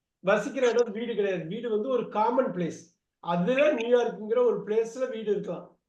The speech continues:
நியூயார்க்குங்கிற பிளேஸ்ல ஸ்கூல் இருக்கலாம். But அந்த ஸ்பேஸ் தான். Very good, very, very, very good. நம்ம, நம்ம கு-, கொடுப்போம். நிறைய கொஸ்டின்ஸ் இன்னைக்கு பார்க்கலாம். நூத்துக்கணக்கான கொஸ்டின்ஸ் பார்க்க போறோம் ஒன் ஹவர்ல. எப்படி இருக்கும்? நல்லா இருக்குமா? சூப்பரா இருக்குமா? பார்த்துடலாமா? எஸ்.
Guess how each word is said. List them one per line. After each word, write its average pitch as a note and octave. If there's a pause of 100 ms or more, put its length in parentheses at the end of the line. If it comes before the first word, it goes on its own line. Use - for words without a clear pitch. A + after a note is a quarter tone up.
(540)
நியூயார்க்குங்கிற A#3
பிளேஸ்ல G#3+
ஸ்கூல் A3+
இருக்கலாம். F3+
But F#3+
அந்த F3+
ஸ்பேஸ் G3
தான். D#3+ (300)
Very A3+
good, - (280)
very, G#3
very, G#3
very G3+
good. F3+ (280)
நம்ம, G#3
நம்ம G3+
கு-, G3+
கொடுப்போம். A#3
நிறைய A3
கொஸ்டின்ஸ் G#3
இன்னைக்கு F#3
பார்க்கலாம். F3+ (340)
நூத்துக்கணக்கான B3
கொஸ்டின்ஸ் G#3
பார்க்க F#3+
போறோம் G3
ஒன் F#3
ஹவர்ல. F3 (300)
எப்படி G3
இருக்கும்? E3
நல்லா F#3+
இருக்குமா? F3 (260)
சூப்பரா G#3
இருக்குமா? F3 (300)
பார்த்துடலாமா? F#3 (420)
எஸ். G3